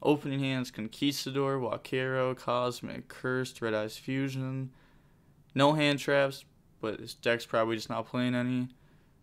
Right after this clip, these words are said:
Gotta love the Moki Moki sleeves, by the way. And then Marionetter, Judgment, Imperm, Strike, Spoofing. Still on Imperm. Um,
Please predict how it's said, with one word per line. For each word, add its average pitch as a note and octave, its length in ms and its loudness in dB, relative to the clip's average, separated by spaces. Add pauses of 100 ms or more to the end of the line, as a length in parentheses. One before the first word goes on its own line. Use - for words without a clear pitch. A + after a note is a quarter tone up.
Gotta C#3+ 200 4
love B2 180 6
the G#2+ 60 -8
Moki A2 300 -6
Moki A2+ 360 -6
sleeves, A2 340 -10
by - 140 -10 (120)
the - 140 -8
way. B2 380 -8 (600)
And A#2+ 140 0
then A2+ 260 -2
Marionetter, C3+ 800 2
Judgment, B2 680 0
Imperm, A#2+ 600 -2
Strike, A2 420 -4
Spoofing. C#3 840 -2 (640)
Still F3+ 480 6
on D3+ 240 4
Imperm. C3+ 800 0 (1160)
Um, A#2 640 -2